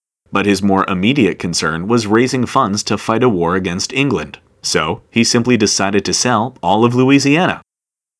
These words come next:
James Monroe and Robert Livingston, the U S emissaries in France, knew a good opportunity when they saw one,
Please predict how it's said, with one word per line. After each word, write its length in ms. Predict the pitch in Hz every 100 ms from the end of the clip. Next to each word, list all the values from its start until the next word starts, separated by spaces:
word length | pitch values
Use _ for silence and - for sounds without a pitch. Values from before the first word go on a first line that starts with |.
| _
James 440 | 92 104 131 123 107
Monroe 520 | 110 110 98 101 123
and 240 | 85 80
Robert 360 | 82 95 92 -
Livingston, 600 | 107 110 82 - 87 117
the 140 | 90 85
U 200 | 85 85
S 160 | -
emissaries 540 | 101 120 - 80 80 85
in 80 |
France, 500 | 78 87 82 - - _ _
knew 280 | 104 143 185
a 80 | 120
good 240 | 101 127
opportunity 760 | 120 117 98 - 123 92 85 85
when 200 | 90 90
they 120 | 98
saw 220 | - 117
one, 240 | 107 -